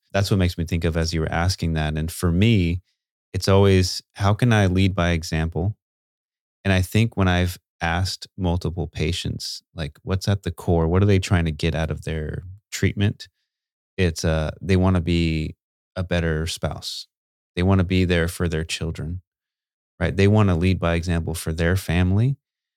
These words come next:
but for some reason they're, you know, they're held back by, like, a physical ailment. So this was, like, this was kind of that thing of, you know, we, we've done a lot of this work, and I've, you know, I've gone to your retreat, the men's retreat, and phenomenal stuff. And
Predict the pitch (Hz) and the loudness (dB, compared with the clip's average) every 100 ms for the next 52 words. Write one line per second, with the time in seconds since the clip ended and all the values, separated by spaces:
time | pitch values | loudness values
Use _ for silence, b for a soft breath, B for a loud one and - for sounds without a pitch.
0 | _ _ 98 78 - 87 - 95 87 90 | _ _ 0 2 0 0 4 4 4 4
1 | 90 87 82 80 82 80 78 80 - _ | 4 2 0 2 2 2 0 -2 -6 _
2 | _ _ 92 82 78 87 85 85 87 85 | _ _ -6 -4 -2 0 0 0 -2 -2
3 | 82 85 80 85 - 78 78 78 - - | -2 -4 -4 -6 -10 -8 -6 -8 -10 -12
4 | 76 - 87 - 82 85 78 - 82 82 | -10 -10 -6 -4 -2 -4 -4 -4 -4 -4
5 | 82 - _ _ - 101 107 110 95 - | -8 -14 _ _ 2 2 4 4 2 0
6 | - 101 104 98 - 95 85 80 - - | 0 0 2 0 2 2 2 0 -2 0
7 | 92 85 80 85 - - 90 78 82 95 | 2 2 0 -4 -10 -4 -2 0 2 0
8 | - 90 90 87 80 80 82 80 80 - | 0 0 2 0 2 0 0 -2 -6 -4
9 | 80 85 85 80 78 82 78 76 85 82 | -2 -2 -2 -4 -4 -4 -6 -2 -2 0
10 | 80 82 78 - 87 85 78 82 80 80 | 0 -2 -2 -2 -2 -2 -2 -2 -2 -4
11 | - 87 82 - 80 78 73 - _ _ | -2 0 0 0 -2 -2 -4 -10 _ _
12 | _ _ _ _ _ _ - - 95 90 | _ _ _ _ _ _ -12 -2 2 4
13 | 92 92 82 90 - 87 87 82 80 | 4 2 2 -2 -2 -2 0 -2 -2